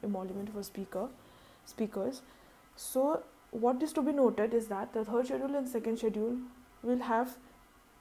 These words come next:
three particular people in certain posts which will, which are common. Okay, so both emoluments and oaths are of these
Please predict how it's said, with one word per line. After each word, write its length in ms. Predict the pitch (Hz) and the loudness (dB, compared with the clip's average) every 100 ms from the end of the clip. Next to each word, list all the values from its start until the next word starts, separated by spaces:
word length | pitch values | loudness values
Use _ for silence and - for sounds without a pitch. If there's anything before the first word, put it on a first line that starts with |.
| - - | -20 -10
three 260 | 262 311 | 4 6
particular 680 | 320 254 247 226 214 214 285 - - - - - - - - | 6 2 0 4 4 6 2 -2 -16 -20 -20 -20 -20 -8 2
people 420 | 233 226 214 190 | 2 6 4 4
in 160 | 214 | 0
certain 380 | 208 233 240 262 | 0 0 2 0
posts 480 | - 196 247 247 - - - - - - - | 0 2 2 -2 -14 -20 -20 -20 -20 -20 -8
which 320 | 214 247 254 - | 0 2 0 -2
will, 280 | 247 254 254 - | 2 2 2 -2
which 160 | 240 | 2
are 100 | 269 | 2
common. 420 | 254 220 202 190 - | 4 2 2 -2 -4
Okay, 300 | 202 226 214 - - - | -2 0 0 -6 -20 -20
so 140 | - 214 | -8 2
both 280 | 220 311 | 4 4
emoluments 640 | - 240 240 254 262 311 294 | 4 4 6 4 2 0 0
and 180 | 262 | 2
oaths 360 | 247 214 208 - - - | 4 4 4 -2 -12 -2
are 140 | 220 240 - | 0 2 0
of 220 | - 220 208 208 208 | 0 0 -2 -8 -4
these 420 | 202 233 254 - | 0 2 0 -4